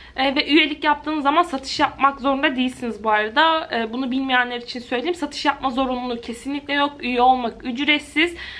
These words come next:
Avantajınız şudur ki arkadaşlarım, bütün ürünleri, aklınıza gelebilecek bütün ürünleri indirimli alıyorsunuz. Ee, ben de indirimli almak için üyeliğimi yapmıştım zaten.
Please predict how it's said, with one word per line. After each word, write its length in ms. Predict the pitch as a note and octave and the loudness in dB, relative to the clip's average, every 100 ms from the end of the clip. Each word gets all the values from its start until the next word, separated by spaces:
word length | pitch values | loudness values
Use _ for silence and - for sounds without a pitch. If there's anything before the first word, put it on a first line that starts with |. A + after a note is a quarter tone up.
| - - | -4 2
Avantajınız 880 | C#4 D#4+ F4 F4 E4 E4 F4 G4 | 4 4 -2 -4 -6 -4 -4 -6
şudur 380 | - - F#4 D#4+ | -10 -2 0 0
ki 180 | - C#4 | 0 0
arkadaşlarım, 800 | A#3+ A#3 B3 B3 A#3+ C#4 E4 E4 | 0 0 2 2 2 0 2 2
bütün 300 | C#4+ - F#4 C#4+ | 0 0 0 4
ürünleri, 640 | D4+ C4+ B3 A3+ B3+ D4+ - | 4 4 0 0 0 -2 0
aklınıza 380 | B3+ B3+ D4 D4+ | 0 0 -2 0
gelebilecek 520 | D4+ D4 B3+ C#4 C#4+ | 0 0 -2 -4 -6
bütün 220 | A#3+ D#4+ | -8 -4
ürünleri 480 | D#4 B3 A#3 C4+ - - | -2 0 0 -2 -2 0
indirimli 500 | B3+ C4 B3 A#3+ A3+ | 2 2 0 2 2
alıyorsunuz. 680 | G#3 G3+ G3 - G#3+ F4 - - - - - - | 2 0 -2 -4 0 0 0 -12 -16 -14 -14 2
Ee, 220 | C4+ C#4 | 4 6
ben 220 | F4+ F4+ | 4 4
de 40 | F#4 | -2
indirimli 400 | F4 D#4+ F4 F#4 | -4 -4 0 2
almak 280 | E4 E4 E4 | 2 0 -6
için 200 | - A#3+ | -12 -4
üyeliğimi 440 | B3+ A#3 A#3 G#3+ | -2 -2 -2 0
yapmıştım 540 | A3 - - - A#3 | 0 -2 -10 -8 -6
zaten. 500 | G#3+ A3 G#3+ C#4 G4+ | 2 4 4 2 0